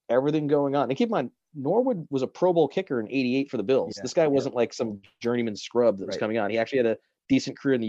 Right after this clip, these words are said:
Speaker 1: U S F L before coming to the N F L, but it got in his head that he knew that this is the longest he'd kicked it. He's on grass. All those things came together, and he pushed it. And he pushed it 'cause he tried, he overkicked it, and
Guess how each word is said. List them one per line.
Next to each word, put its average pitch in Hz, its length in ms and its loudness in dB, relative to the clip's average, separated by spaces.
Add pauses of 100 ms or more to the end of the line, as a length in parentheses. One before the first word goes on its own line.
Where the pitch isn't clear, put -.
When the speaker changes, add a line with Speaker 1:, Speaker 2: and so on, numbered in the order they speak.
Speaker 1:
U 117 60 4
S 110 120 -2
F 104 160 0
L 135 180 2
before 101 220 -6
coming 123 300 -4
to 101 60 -8
the 104 120 -2
N 104 100 -4
F 98 140 -6
L, 120 260 0 (1000)
but 123 120 8
it 110 100 -2
got 123 200 4
in 135 60 -6
his 123 140 -4
head 147 320 -2 (180)
that 107 120 2
he 131 200 0
knew 131 440 2
that 104 140 -2
this 107 120 -2
is 113 60 -6
the 113 40 2
longest 123 340 6
he'd 143 100 -6
kicked 147 200 0
it. - 120 -8
He's 107 200 -6
on 110 180 2 (100)
grass. 120 460 0 (100)
All 113 260 4
those 131 200 2
things 131 220 -6
came 131 200 -4
together, 117 500 4 (680)
and 101 80 -2
he 147 60 2
pushed 170 280 4
it. - 120 -6 (480)
And 110 100 -8
he 98 60 -6
pushed 139 240 2
it 135 80 -4
'cause 117 120 -2
he 117 100 0
tried, 120 440 4
he 110 260 -2
overkicked 143 520 2
it, 143 180 0 (280)
and 104 460 0